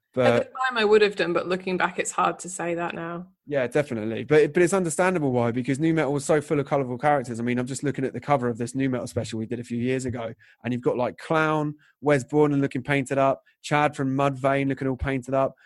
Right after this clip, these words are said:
Speaker 2: Serge looking crazy, like, he used to be all face painted up as well, um, Dez from Coal Chamber. So it's very understandable why these bands all kind of got grouped together. Um, as far as bands on the outskirts that I'd still call nu metal,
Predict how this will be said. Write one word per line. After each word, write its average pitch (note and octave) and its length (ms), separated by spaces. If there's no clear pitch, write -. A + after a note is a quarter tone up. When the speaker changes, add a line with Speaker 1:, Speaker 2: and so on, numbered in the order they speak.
Speaker 2:
Serge D3+ 420
looking C#3 240
crazy, C3+ 460
like, B2+ 160
he D3 100
used C#3 200
to B2 100
be B2+ 160
all B2 200
face B2+ 200
painted A#2+ 200
up B2 120
as A#2 100
well, B2+ 320
um, B2 340
Dez D3 300
from C3 160
Coal C#3+ 240
Chamber. B2 560
So - 100
it's D3 100
very A3+ 200
understandable E3+ 600
why A#2+ 180
these B2 240
bands B2 420
all A#2+ 440
kind A#2+ 220
of A#2 80
got A2 180
grouped A#2+ 240
together. A2 520
Um, B2+ 420
as C#3+ 120
far F#3+ 400
as E3 300
bands C#3+ 320
on C#3 100
the C3 180
outskirts C#3 720
that A#2 120
I'd A#2 120
still B2+ 400
call A#2+ 280
nu B2+ 260
metal, - 400